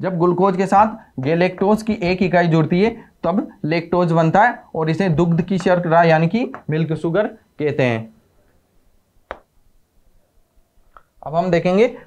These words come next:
पॉलीसेकेराइड। जब ग्लूकोज की बहुत सारी इकाइयाँ आपस में मिलती है, तब पॉलीसेकेराइड का निर्माण होता है और ये स्वाद में मीठे नहीं होते हैं और वाटर सोल्यूबल भी नहीं होते हैं। That means ये शर्करा ही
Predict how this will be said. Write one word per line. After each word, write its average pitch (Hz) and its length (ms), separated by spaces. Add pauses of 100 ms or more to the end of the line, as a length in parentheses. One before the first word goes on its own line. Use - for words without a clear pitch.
(100)
पॉलीसेकेराइड। 160 800 (1600)
जब 190 260 (280)
ग्लूकोज 190 460
की 220 120
बहुत 185 360
सारी 214 260
इकाइयाँ 185 380
आपस 160 340
में 196 120
मिलती 170 340
है, 226 80
तब - 420
पॉलीसेकेराइड 165 720
का 226 280 (200)
निर्माण 165 360
होता 160 240
है 117 220 (100)
और 160 140
ये 196 220
स्वाद 185 320
में 190 160
मीठे 196 480 (160)
नहीं 185 240
होते 196 240
हैं 240 380
और 165 160
वाटर 165 300
सोल्यूबल 175 500
भी 226 380
नहीं 175 180
होते 160 240
हैं। 110 220 (120)
That 175 340
means 214 240 (280)
ये 170 180
शर्करा 170 480
ही 220 400